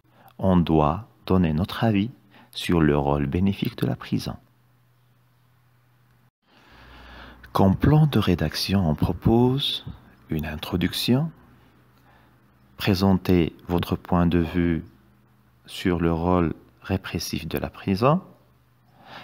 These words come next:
et présenter votre point de vue sur le rôle idéal de la prison. Au niveau de l'introduction, on propose comme plan un cadre général où on va parler du rôle de la prison.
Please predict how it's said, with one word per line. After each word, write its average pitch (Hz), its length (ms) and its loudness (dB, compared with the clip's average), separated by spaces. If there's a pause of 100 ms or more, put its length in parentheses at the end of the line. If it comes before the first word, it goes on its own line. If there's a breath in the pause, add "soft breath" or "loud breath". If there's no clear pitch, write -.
(100)
et 92 120 2
présenter 117 600 2
votre 95 400 -2
point 87 320 0
de 82 120 0
vue 78 440 -6 (640 soft breath)
sur - 280 -6
le 82 140 2
rôle 78 320 0
idéal 104 460 0
de 135 100 -2
la 110 100 -4
prison. - 380 -14 (1400 soft breath)
Au 101 120 4
niveau 98 280 4
de 123 120 4
l'introduction, 90 720 -2 (480)
on - 80 -4
propose - 540 -4
comme 71 220 -8
plan 101 280 -4 (680 loud breath)
un 85 160 0
cadre 120 420 -2
général 80 640 -4 (480)
où 92 120 -2
on 85 180 0
va 80 180 -4
parler 76 380 -4
du 76 160 -8
rôle 76 500 -2
de - 80 -8
la - 140 -10
prison. 107 420 -2